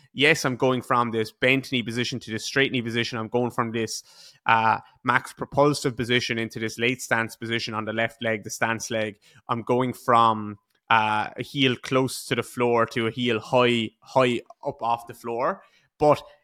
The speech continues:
the left foot, the left leg has never actually moved. The right leg is the thing that's moving. So, yeah, the right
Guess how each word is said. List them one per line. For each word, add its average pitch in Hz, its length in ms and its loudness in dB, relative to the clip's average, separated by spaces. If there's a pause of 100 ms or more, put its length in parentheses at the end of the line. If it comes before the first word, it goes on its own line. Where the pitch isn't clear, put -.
the 135 80 4
left 170 300 4
foot, 170 300 4 (140)
the 147 60 2
left 180 220 4
leg 151 360 6
has 127 200 0
never 131 260 4
actually 120 580 2
moved. 113 600 -6
The 117 80 -2
right 123 360 2
leg 120 220 0
is 110 120 -8
the 101 60 -14
thing 117 220 -8
that's 92 260 -6
moving. 117 440 -6
So, 110 200 -4
yeah, 120 180 4
the 107 100 -4
right 127 220 2